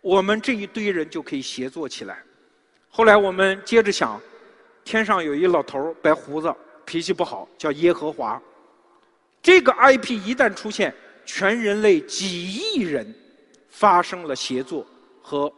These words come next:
群体认同，他们都觉得自己是基督徒，于是更大规模的协作开始，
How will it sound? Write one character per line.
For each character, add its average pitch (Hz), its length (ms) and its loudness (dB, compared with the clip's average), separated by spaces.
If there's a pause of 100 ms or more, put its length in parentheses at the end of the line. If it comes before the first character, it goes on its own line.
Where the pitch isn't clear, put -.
(500)
群 - 280 -16
体 - 160 -14
认 107 220 -10
同， - 160 -20 (480)
他 226 120 2
们 208 180 -4
都 240 180 -4
觉 156 160 -4
得 151 100 -4
自 180 180 -10
己 123 120 -14
是 123 160 -14
基 175 260 -14
督 160 180 -16
徒， 123 280 -18 (420)
于 220 160 -2
是 233 140 -4
更 262 320 -2
大 214 160 2
规 196 160 -6
模 175 160 -8
的 165 60 -8
协 156 180 -6
作 156 160 -6
开 135 160 -4
始， 123 200 -12